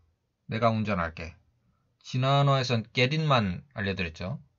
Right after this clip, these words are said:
get in만 말해도 되는데 앞에 차가 분명히 있으니까. 여기선 확실히 앞에 있는 차, 더 car를 넣어서 확실하게 더 말했죠. "Get in the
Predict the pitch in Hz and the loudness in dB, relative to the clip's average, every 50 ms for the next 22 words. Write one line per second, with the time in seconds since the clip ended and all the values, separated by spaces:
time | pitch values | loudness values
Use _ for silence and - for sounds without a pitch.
0 | _ _ _ _ _ _ _ _ _ _ - 113 113 113 135 135 135 131 127 123 | _ _ _ _ _ _ _ _ _ _ -4 -2 -2 0 0 0 2 2 2 4
1 | 107 104 104 110 110 - 117 101 92 98 113 113 95 90 92 92 - 113 - - | 2 2 2 0 -4 -2 -2 -2 -2 0 0 0 0 0 0 0 -2 -4 -8 -6
2 | - 160 151 - 120 101 98 - - 117 104 92 87 80 - - - - - - | -6 -4 0 2 2 2 2 -2 -6 -6 -4 -4 -4 -6 -8 -12 -14 -14 -10 -10
3 | 92 110 - - _ _ _ _ _ _ _ _ _ _ _ _ _ _ _ _ | -10 -10 -10 -16 _ _ _ _ _ _ _ _ _ _ _ _ _ _ _ _
4 | _ _ _ _ _ _ _ _ - 123 117 123 127 143 135 120 101 - - _ | _ _ _ _ _ _ _ _ -6 -6 -4 0 2 2 2 2 -2 -6 -10 _
5 | _ _ _ - - - - - 139 104 107 - - 123 123 120 107 92 - - | _ _ _ -16 -12 -8 0 4 4 4 4 4 2 2 2 2 0 -2 -2 -2
6 | 135 92 80 - - 113 110 107 - _ _ _ _ _ _ _ - - - 139 | -2 -2 -2 -6 -2 -2 -2 -2 -2 _ _ _ _ _ _ _ -12 -4 0 0
7 | 143 156 151 - 190 180 - 127 127 131 - - - - 160 139 120 120 107 92 | 2 2 2 0 0 0 0 -4 -4 -4 -6 -10 -6 -4 -4 -4 -2 -2 -2 -2
8 | 90 87 87 - - 92 - - 104 101 101 95 90 85 | -2 -4 -6 -10 -16 -16 -12 -10 -6 -4 -4 -4 -4 -6